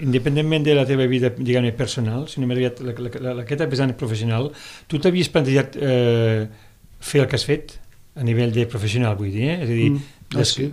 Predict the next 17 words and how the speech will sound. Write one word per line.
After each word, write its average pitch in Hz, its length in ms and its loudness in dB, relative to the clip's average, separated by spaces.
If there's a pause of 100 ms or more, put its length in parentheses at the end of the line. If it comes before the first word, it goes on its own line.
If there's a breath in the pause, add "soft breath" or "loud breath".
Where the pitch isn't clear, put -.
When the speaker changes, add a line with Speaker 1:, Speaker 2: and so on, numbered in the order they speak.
Speaker 1:
tu 135 160 -6
volies 123 300 2
escri-, 131 320 -2
volies, 123 360 0
volies 123 300 0
treballar 123 240 0
periodista, 143 380 2
ho 131 100 4
has, 120 140 0
ho 135 100 -4
vas 123 200 2
fer, 156 280 0 (240 loud breath)
has 143 140 -2
escrit 135 320 0
llibres, 139 500 4 (160)
Speaker 2:
Mm. 147 180 0 (200)
Speaker 1:
eh, 131 200 2